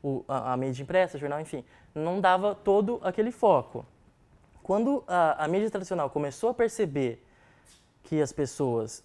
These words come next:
tinham essa informação, aí sim eles resol-, começaram a focar nisso. Porque não, não, não tinha como, é, esconder ou falar de outro assunto, enfim. Porque as pessoas estavam se organizando ali. Esse é o grande, é o grande diferencial da internet.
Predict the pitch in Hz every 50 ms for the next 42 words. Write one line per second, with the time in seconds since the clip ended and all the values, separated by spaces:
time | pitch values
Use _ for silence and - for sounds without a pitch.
0 | _ _ _ - - 214 233 247 226 170 135 131 - - 139 139 - - 123 -
1 | 123 120 117 - - 202 208 196 151 123 - - _ _ _ - 160 175 190 185
2 | - 214 208 214 226 214 254 247 202 190 214 202 220 214 196 - - _ _ -
3 | - - - - - 214 220 220 208 - 175 151 147 151 151 - - 214 214 -
4 | 202 147 135 139 160 190 - _ _ _ _ - 302 285 214 - - 127 120 -
5 | _ _ _ _ _ _ _ _ - - 135 135 147 156 160 190 185 190 190 190
6 | 185 180 - - 220 220 220 220 - 190 180 175 175 170 160 156 143 127 135 123
7 | 127 120 - - - _ _ _ _ _ _ _ _ _ _ _ _ _ - _
8 | _ _ - - - - - 165 139 147 160 170 170 151 135 - - 147 135 131
9 | 127 120 143 131 - 139 139 131 - - - 147 143 139 135 127 - 160 160 -
10 | 175 135 110 110 _ _ _ _ _ - 180 175 196 185 196 208 190 190 185 -
11 | - 214 233 240 220 - 196 165 160 156 151 135 131 139 131 123 120 117 117 113
12 | 117 147 165 - 202 180 185 196 208 214 202 196 - - 160 156 151 143 147 175
13 | 185 175 180 170 - 165 160 147 - 151 135 127 123 123 123 - 117 117 113 113
14 | 120 - - -